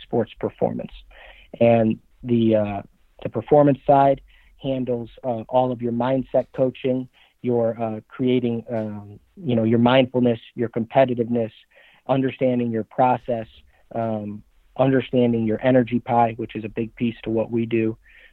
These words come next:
uh, a big piece of our philosophy, um, as an organization. So,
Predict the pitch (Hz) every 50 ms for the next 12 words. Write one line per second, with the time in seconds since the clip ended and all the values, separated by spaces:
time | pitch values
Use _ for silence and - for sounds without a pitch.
0 | _ - - 117 110 104 104 104 - - 117 120 117 113 - - 123 117 - -
1 | 113 107 107 - - 113 113 113 113 113 - - - - 120 110 107 110 - _
2 | _ - - 120 104 104 101 101 101 104 - - 107 107 110 113 110 110 110 104
3 | 107 104 104 113 110 107 104 - - 104 - _ _ _ _ _ _ _ _ _
4 | _ _ - - 196 185 180 165